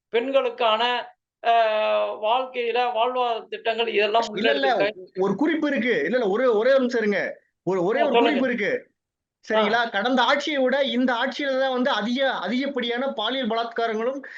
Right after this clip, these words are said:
Speaker 2: இந்த ஒரு குழந்தைகளுக்கு உண்டான, சிறுமியர் சிறுமியர்களுக்கு உண்டான பா-, பாலியல் தொல்லைகளும் அதிகமா நடந்திருக்கு. அதை நீங்க
Speaker 1: அதை
Speaker 2: ஒத்துக்கிறீங்களா?
Speaker 1: தடுக்க வேண்டியது யாரு? அதை தடுக்க
Speaker 2: தி மு க
Speaker 1: வேண்டியது
Speaker 2: அரசு
Speaker 1: யாரு?
Speaker 2: தான் தடுக்கணும். தி மு க அரசு தான்
Speaker 1: இல்லையா,
Speaker 2: தடுக்கணும்.
Speaker 1: கிடையாது.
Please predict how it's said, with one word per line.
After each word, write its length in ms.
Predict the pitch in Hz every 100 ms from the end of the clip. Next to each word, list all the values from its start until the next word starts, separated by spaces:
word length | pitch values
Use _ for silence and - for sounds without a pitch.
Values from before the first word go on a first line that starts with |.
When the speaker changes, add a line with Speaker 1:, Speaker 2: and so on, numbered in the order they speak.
| - -
Speaker 2:
இந்த 280 | 226 240 233
ஒரு 400 | 208 202 185 -
குழந்தைகளுக்கு 520 | 226 277 269 254 240
உண்டான, 260 | 226 214
சிறுமியர் 460 | 208 262 285 277 262
சிறுமியர்களுக்கு 540 | 240 240 240 226 196
உண்டான 240 | 208 214 214
பா-, 320 | 208 190 180
பாலியல் 560 | - 254 262 233 196 -
தொல்லைகளும் 380 | 185 262 254 269
அதிகமா 300 | 240 262 247
நடந்திருக்கு. 480 | 226 226 185 143 - _ -
அதை 240 | 180 208
நீங்க 280 | 208 240 254
Speaker 1:
அதை 120 | 294
Speaker 2:
ஒத்துக்கிறீங்களா? 140 | 302
Speaker 1:
தடுக்க 260 | 285 359 370
வேண்டியது 280 | 330 320 320
யாரு? 460 | 285 294 269 208
அதை 240 | - 254 262
தடுக்க 340 | 262 269 277 -
Speaker 2:
தி 100 | 262
மு 60 |
க 60 | 311
Speaker 1:
வேண்டியது 320 | 294 277 254
Speaker 2:
அரசு 180 | 240 233
Speaker 1:
யாரு? 80 | 185
Speaker 2:
தான் 120 | 220
தடுக்கணும். 380 | 240 233 196 - - _ -
தி 120 | 277
மு 60 | 285
க 80 |
அரசு 140 | 269 254
தான் 120 | 277
Speaker 1:
இல்லையா, 280 | 349 311 285
Speaker 2:
தடுக்கணும். 40 |
Speaker 1:
கிடையாது. 580 | 262 311 302 277 277 240